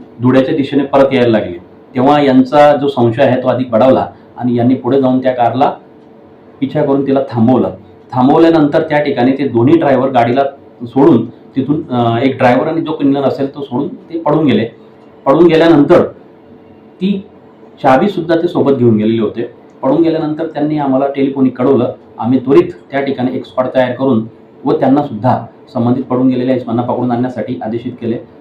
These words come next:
लडिंग घाटामध्ये त्यातील एक इसम त्यांनी पकडला, ज्याच्याजवळ कारची चावी होती.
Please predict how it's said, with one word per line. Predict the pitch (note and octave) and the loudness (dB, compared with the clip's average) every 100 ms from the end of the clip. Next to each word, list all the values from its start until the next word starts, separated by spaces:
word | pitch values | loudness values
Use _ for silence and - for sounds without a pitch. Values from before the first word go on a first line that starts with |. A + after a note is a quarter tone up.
| - - | -20 -8
लडिंग | A#2 C#3+ F3+ | 0 2 4
घाटामध्ये | C#3 B2 A#2+ G2+ F2+ - - - | 4 2 0 0 -4 -10 -20 -8
त्यातील | C3 C#3 - - | -6 -4 -8 -2
एक | E3 | 0
इसम | C#3+ C3 A#2 - - - - | 0 0 -2 -2 -16 -20 -6
त्यांनी | A#2 B2 | -2 0
पकडला, | B2 C#3 A#2+ G#2 | 0 -2 -2 -2
ज्याच्याजवळ | - - A#2 A2 C3+ B2 | -6 -14 -8 -2 -2 0
कारची | A#2+ - A#2+ | -2 -4 -6
चावी | A2+ A#2 | -6 -2
होती. | A#2 - - | -2 -4 -8